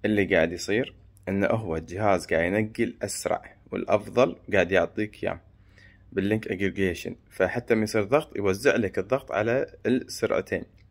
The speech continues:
بس ما يعطيك سرعة دبل. في الفيديو اللي صار إنه، آه، مركب هو تليفونه،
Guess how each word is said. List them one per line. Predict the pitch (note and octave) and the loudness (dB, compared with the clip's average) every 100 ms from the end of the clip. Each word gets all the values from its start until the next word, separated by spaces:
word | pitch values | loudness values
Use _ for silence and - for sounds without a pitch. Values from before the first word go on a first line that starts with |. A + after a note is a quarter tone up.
| - | -14
بس | F#2+ - | -10 0
ما | B2+ | 2
يعطيك | C3 A2+ - | 2 0 -2
سرعة | G#2 F2 | 0 2
دبل. | F2 - F2 - - - - - _ - - | 2 -2 -10 -18 -20 -20 -20 -20 _ -20 -2
في | A2 | 0
الفيديو | C3 G3 | 4 6
اللي | D3 | 6
صار | A#2 G#2 A2 - _ - - - - - _ - - A2 | 4 0 -2 -6 _ -20 -20 -20 -20 -20 _ -20 -8 0
إنه، | G#2+ G2+ F#2 - - - | 2 4 4 0 -8 -4
آه، | G2 F#2+ | 0 0
مركب | A2 D3 - - | 0 -2 -4 0
هو | C3 C3 A#2+ C3+ E3 - - | 0 0 -2 -2 -4 -16 -2
تليفونه، | G#2 G2 - G#2 D#2+ | 0 2 2 2 2